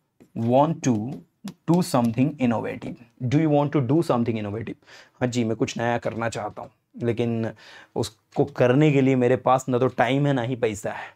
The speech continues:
क्या कहोगे? Yes, I want to do something innovative, but for doing that, I have neither time, <clears throat> sorry, I have neither time nor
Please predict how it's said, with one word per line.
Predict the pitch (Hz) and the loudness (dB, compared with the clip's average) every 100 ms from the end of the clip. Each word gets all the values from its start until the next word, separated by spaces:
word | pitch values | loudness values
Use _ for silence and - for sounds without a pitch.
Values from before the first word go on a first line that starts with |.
| _ _ _ | _ _ _
क्या | 135 | 2
कहोगे? | 127 123 131 - - 139 | 2 2 -2 -10 -8 4
Yes, | 147 151 - | 4 4 2
I | 135 | 2
want | 139 143 | 2 0
to | 143 | 0
do | 143 | 0
something | 151 131 127 135 | 2 2 2 2
innovative, | 127 135 139 120 | 4 4 4 6
but | 151 143 147 - - - _ - | 8 8 4 -4 -20 -20 _ 0
for | 151 117 | 2 2
doing | 175 190 165 | 2 4 4
that, | 135 143 139 - - - _ - | 4 2 -2 -10 -20 -20 _ 2
I | 143 143 | 6 6
have | 131 123 131 127 _ _ _ _ _ _ _ _ _ - - _ - | 4 2 0 -10 _ _ _ _ _ _ _ _ _ -20 -20 _ -2
neither | 120 131 139 156 135 139 - | 2 6 6 4 2 0 0
time, | 131 123 120 - _ _ - | 0 -2 -6 -8 _ _ 0
<clears throat> | 247 233 196 - | 6 6 6 6
sorry, | 117 127 - 139 | 2 2 0 4
I | 143 | 6
have | 143 117 135 - _ _ _ _ _ _ _ _ _ _ _ _ _ _ _ _ _ _ _ _ | 4 2 0 -8 _ _ _ _ _ _ _ _ _ _ _ _ _ _ _ _ _ _ _ _
neither | 127 135 135 143 139 139 - | 2 4 4 4 2 2 4
time | 139 123 113 139 - - _ _ _ _ _ _ _ _ | 4 4 -2 -4 -10 -18 _ _ _ _ _ _ _ _
nor | 127 127 139 139 113 123 | 4 6 6 6 6 4